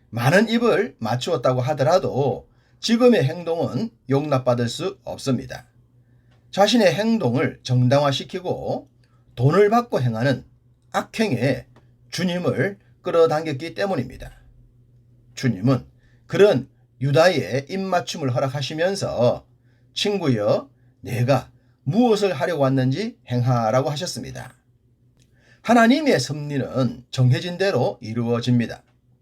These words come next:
메시아가 팔리시고 대속의 죽음을 당하시는 것까지도 말입니다. 다만 메시아를 파는 행위엔 개인의 책임 영역입니다.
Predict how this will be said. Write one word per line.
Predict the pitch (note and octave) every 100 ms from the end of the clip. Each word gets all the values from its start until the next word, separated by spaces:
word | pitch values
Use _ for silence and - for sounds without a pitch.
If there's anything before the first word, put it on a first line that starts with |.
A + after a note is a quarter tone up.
| _ _ _ _ _ -
메시아가 | A#2+ C3+ C3 G3 G3+ G3
팔리시고 | - F3 F3 G3 B3 A3 - B2 A2+ - _ _ _ _
대속의 | A#2+ C3 C3+ G3 G3
죽음을 | - A#3 A3+ A3 A#2+ E3 C3+ - _ _ _
당하시는 | - D3 E3 G3+ A#3+ G#3+
것까지도 | A#3 - _ - C4+ A#3+ B3
말입니다. | A#3 E2+ - C3 - - _ _ _ _ _ _ _ _ _ _
다만 | - F#2 B2+ G2 G3 - _ _ _ -
메시아를 | C3 C3 G3 G3+ C3+ G#2+ D3 - - _ _
파는 | - - A#3+ A#3 C#3 - _ _
행위엔 | - F3+ A#3 B3+ A#2+ C3+ A2+ C#2+ - _ _ _
개인의 | A#2+ C3 D#3+ D3+ F3
책임 | - G3 F#3+ G3+ -
영역입니다. | B2+ E3 D3 A#2 D3+ C3+ -